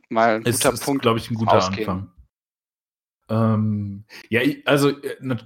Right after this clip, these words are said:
Speaker 2: das fällt natürlich irgendwie auf, dass, äh, dass sie auch noch in einem Alter ist, in dem generell ja auch, auch Figuren, äh, als im Grunde noch nicht auf ihr Geschlecht oder auf ihre Geschlechtlichkeit festgelegt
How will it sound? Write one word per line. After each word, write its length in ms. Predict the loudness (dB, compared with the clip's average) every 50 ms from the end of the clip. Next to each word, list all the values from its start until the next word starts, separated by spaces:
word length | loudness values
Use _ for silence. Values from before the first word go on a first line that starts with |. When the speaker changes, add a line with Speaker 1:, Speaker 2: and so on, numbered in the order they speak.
| -10 -10
Speaker 2:
das 240 | -6 -4 -4 -4
fällt 240 | 0 2 2 2 2
natürlich 340 | 0 0 0 -2 -2 -2 -2
irgendwie 320 | -2 -2 0 0 0 0
auf, 360 | 0 0 2 2 0 0 -4 -4
dass, 340 | -4 -4 -4 -4 -8 -6
äh, 460 | -2 0 0 2 2 2 2 2 0 0
dass 180 | -2 -4 -4
sie 220 | -2 -2 0 0 0
auch 120 | -2 -2
noch 200 | -4 -4 -6 -6
in 80 | -6 -4
einem 180 | -2 -2 -2 -2
Alter 460 | -2 -2 -4 -2 -2 -2 -2 0 0
ist, 300 | 0 0 -2 -2 -4 -6
in 160 | -6 -6 -4
dem 640 | -2 -2 0 0 0 -2 -2 -2 -2 -2 -2 -2 -4 -6 -8
generell 600 | -6 -2 0 2 2 2 2 2 2 2 2 2
ja 100 | 2 2
auch, 220 | 2 0 -2 -4 -8 -18 -20 -20 -20 _ -10
auch 300 | -6 -6 -6 -6 -8 -18
Figuren, 960 | -18 -12 -6 -4 -4 -4 -2 0 4 6 8 8 8 8 6 4 0 -4 -10 _ _ -20 -20 -20 _ _ _ _ _ _ -4
äh, 40 | -2
als 920 | 0 0 0 0 -2 0 0 2 2 2 0 -2 -4 -6 -10 -10 -12 -14 _ _ _ _ _ _ _ _ _ _ _ _ _ _ _
im 120 | -8 -6 -4
Grunde 160 | -2 -2 0
noch 160 | -2 -2 -2
nicht 480 | 0 0 -2 -2 -2 -8 -16 -18 _ _ _ _ -8
auf 240 | -8 -8 -8 -8 -4
ihr 220 | -2 0 0 0
Geschlecht 560 | -2 -4 -8 -2 0 2 2 2 0 -2 -6
oder 60 | -8
auf 100 | -8 -6
ihre 80 | -6 -6
Geschlechtlichkeit 800 | -6 -6 -4 -6 -6 -4 -6 -10 -10 -8 -6 -6 -6 -6 -8 -12 _ _ _ _ _
festgelegt 920 | -4 -2 0 0 0 -2 -4 -4 -2 -2 0 -2 -2 -4 -6 -10 -14 -14